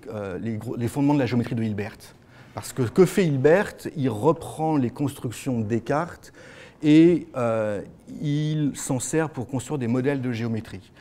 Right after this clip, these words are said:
Et donc là, on voit très bien comment les constructions géométriques données par Descartes s-, correspondent à des opérations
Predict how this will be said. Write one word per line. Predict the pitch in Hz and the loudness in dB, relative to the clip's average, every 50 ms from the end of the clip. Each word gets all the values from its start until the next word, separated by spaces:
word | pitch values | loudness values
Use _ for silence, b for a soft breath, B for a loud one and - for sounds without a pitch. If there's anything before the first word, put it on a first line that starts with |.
| B B B | B B B
Et | 113 123 | -2 0
donc | 117 135 151 143 - 175 | 4 4 2 2 4 4
là, | 180 | 6
on | 175 160 | 6 6
voit | 127 120 135 127 | 4 4 2 2
très | - - - - - - 208 208 | 0 -2 -4 -4 4 6 6 6
bien | 170 170 180 185 180 175 165 151 135 B B B B B B B B | 6 4 2 2 4 4 4 2 0 B B B B B B B B
comment | - 175 170 170 170 170 170 165 160 | 4 4 6 6 6 6 4 4 4
les | 151 135 120 | 4 2 0
constructions | - - 196 185 - - - 185 147 - - - 151 139 | 0 0 0 -2 -2 -2 -4 -4 -4 -4 -4 -2 -2 0
géométriques | 120 123 143 143 147 143 143 143 - - 151 135 139 - - - - - - 113 117 101 | 0 2 2 4 4 2 2 0 -4 -4 -4 -4 -6 -10 -18 -20 -20 -20 -20 -16 -12 0
données | 107 131 131 139 139 139 131 | 4 6 6 8 6 4 4
par | 131 - 107 104 104 | 2 -2 -4 -4 -4
Descartes | 98 113 110 - - 160 170 196 - - B B B B B B B B B | -4 -4 -6 -2 2 2 2 2 0 -6 B B B B B B B B B
s-, | - - - - - - | -10 -8 -8 -8 -6 2
correspondent | - 170 156 156 151 - - 202 175 | 2 4 4 4 2 2 0 0 0
à | 156 131 | 2 0
des | 127 120 110 113 202 | 0 0 4 4 4
opérations | 226 220 208 185 160 170 156 - - - 220 220 - | 6 6 4 2 2 0 -2 -2 0 0 0 0 0